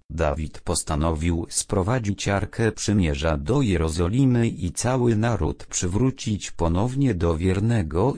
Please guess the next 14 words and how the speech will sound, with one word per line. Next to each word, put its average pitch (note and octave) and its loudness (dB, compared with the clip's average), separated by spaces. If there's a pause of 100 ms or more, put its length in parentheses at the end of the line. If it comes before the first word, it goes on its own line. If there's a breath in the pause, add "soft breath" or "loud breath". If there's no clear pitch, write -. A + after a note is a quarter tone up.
(140)
i - -6
serdecznego F#2 0
czczenia D2+ 0
Boga. C2 -4 (440)
Zgromadził G2+ 0
do D#2+ 0
siebie F2+ 2
trzydzieści G2+ -4
tysięcy A2+ 0
przedstawicieli G#2 -2
ze D#2+ -2
wszystkich - -6
części F#2 -2
kraju, B1+ -6